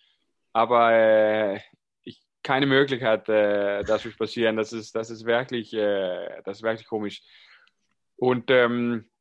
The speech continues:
ja, natürlich, äh, äh, alle diese Veranstaltungen mit, äh, mit Maske und, äh, wir, wir können nicht in den Rezeption gehen, wenn andere Mannschaften die Hotel verlassen müssen, weil wir können nicht, äh,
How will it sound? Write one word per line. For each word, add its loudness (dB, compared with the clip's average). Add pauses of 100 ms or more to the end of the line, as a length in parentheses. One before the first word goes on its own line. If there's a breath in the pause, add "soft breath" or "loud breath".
(160)
ja, 0
natürlich, -4
äh, 0 (100)
äh, -10
alle -6
diese -12
Veranstaltungen -4
mit, -12
äh, -6
mit -18
Maske -2
und, -12
äh, -6 (800 soft breath)
wir, -8
wir -8
können 0
nicht -2
in -2
den -4
Rezeption -4
gehen, -4
wenn 0
andere -2
Mannschaften -6
die -8
Hotel -6
verlassen -4
müssen, -8
weil 0
wir -4
können -6
nicht, -6
äh, -2